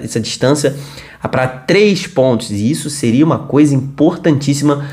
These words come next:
pro ânimo do time, do técnico, do Lisca, que acabou de chegar, da torcida,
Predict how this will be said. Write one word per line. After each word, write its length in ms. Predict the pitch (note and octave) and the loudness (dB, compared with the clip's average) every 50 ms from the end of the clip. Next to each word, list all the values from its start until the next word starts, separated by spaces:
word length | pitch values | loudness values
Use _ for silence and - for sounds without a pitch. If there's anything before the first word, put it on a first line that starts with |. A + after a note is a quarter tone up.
| - - - - - - | -14 -18 -20 -20 -8 -2
pro 260 | - F#3 G3+ F3 E3+ | 2 4 4 6 6
ânimo 300 | E3+ E3 E3 D#3+ D#3+ D3+ | 6 6 4 4 4 2
do 120 | C#3 C3+ B2+ | 2 0 -2
time, 320 | B2+ - - F3 F3+ E3+ | -2 -2 -2 0 2 2
do 120 | D#3 B2+ A#2 | 2 0 -2
técnico, 600 | A#2+ - - E3 D#3+ D#3 - D#3+ D#3 D3 - A#2+ | -4 -2 0 0 0 0 0 -2 -2 -2 -2 -4
do 120 | A2 B2 | -4 -2
Lisca, 320 | B2 C#3+ E3 D#3+ - C3 | -2 -2 -2 -2 -2 -4
que 80 | C3 C#3+ | -4 -4
acabou 240 | C#3 C3 A2+ A#2+ B2 | -4 -4 -2 -2 -4
de 80 | B2 | -6
chegar, 400 | - - A#2 G#2+ C3 D3+ D#3 C#3+ | -4 -4 -2 0 0 2 2 2
da 120 | C3 C#3 C3+ | 2 0 0
torcida, 680 | - C3+ A#2+ - - - - D3 D#3 D#3 D3 - - | -2 -4 -6 -8 -8 -6 -2 0 0 2 2 0 0